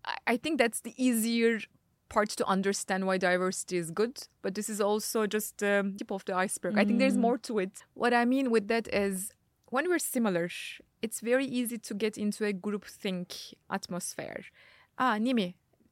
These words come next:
Speaker 1: this is a great idea. Oh, I like your idea. I think the same." Then we become a bit lazy.
Speaker 2: Mm.
Speaker 1: We make that decision quite easily. New ideas don't come because we're similar. "I like your idea."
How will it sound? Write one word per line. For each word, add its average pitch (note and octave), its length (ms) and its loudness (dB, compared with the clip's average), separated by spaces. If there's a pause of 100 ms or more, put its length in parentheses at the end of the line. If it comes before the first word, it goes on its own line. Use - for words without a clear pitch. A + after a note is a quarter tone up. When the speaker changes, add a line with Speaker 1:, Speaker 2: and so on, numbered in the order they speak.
Speaker 1:
this A#3 180 -10
is B3 60 -4
a B3+ 60 0
great C4 320 2
idea. A#3+ 240 -2
Oh, E4+ 160 2
I C4+ 100 4
like D4+ 240 2
your D4 140 2
idea. C4+ 240 2
I A#3+ 100 0
think D4+ 220 -6
the B3+ 80 0
same." G3+ 380 0
Then B3+ 280 2 (460)
we C#4+ 80 -4
become G#4 260 -4
a G#4+ 60 -2
bit G#4+ 200 4
lazy. A#3 540 4 (140)
Speaker 2:
Mm. F#3+ 580 -2 (140)
Speaker 1:
We A#3+ 100 0
make A#3+ 240 2
that A3+ 160 2
decision B3 540 -2
quite G#3 400 -2
easily. A3+ 560 0 (160)
New A3+ 300 -2
ideas G#3+ 340 0
don't A3 260 -2
come C#4 180 -4
because G#3+ 380 -4
we're G#3+ 100 -4 (160)
similar. B3 300 -2
"I G3+ 120 0
like A3 240 -2
your G#3 100 -4
idea." G3+ 280 -2